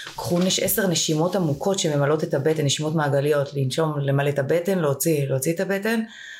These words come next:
כאילו, ממש ככה, לרוקן אותה, למלא אותה, נשימות עמוקות, תדמיינו שאתם יורדים מדרגה עם כל נשימה שאתם עושים,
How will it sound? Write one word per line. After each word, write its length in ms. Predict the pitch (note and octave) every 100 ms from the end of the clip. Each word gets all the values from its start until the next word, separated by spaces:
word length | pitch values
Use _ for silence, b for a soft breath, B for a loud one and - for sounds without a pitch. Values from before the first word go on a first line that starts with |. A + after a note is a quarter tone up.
| B B B
כאילו, 360 | - E3 D#3 D3 D#3+
ממש 240 | - F3 -
ככה, 240 | F#3 D3+ C#3+ - -
לרוקן 400 | - C#3+ C#3+ F#3+
אותה, 200 | F#3 F#3
למלא 340 | D3+ D3 D3 E3+
אותה, 340 | G3 A3+ A#3 A#3 B B B B B B B
נשימות 420 | C3+ - E3 F3
עמוקות, 380 | F3+ D#3+ D3+ G3+
תדמיינו 300 | F#3+ D#3+ D#3
שאתם 180 | D#3+ F#3
יורדים 260 | D#3 D3 F3
מדרגה 400 | E3 D3 D3 E3+
עם 100 | D#3+
כל 160 | E3+
נשימה 380 | E3+ D#3+ C#3+ D3
שאתם 180 | D#3 E3
עושים, 640 | D3+ - G3 G#3+ A#3+ A#3+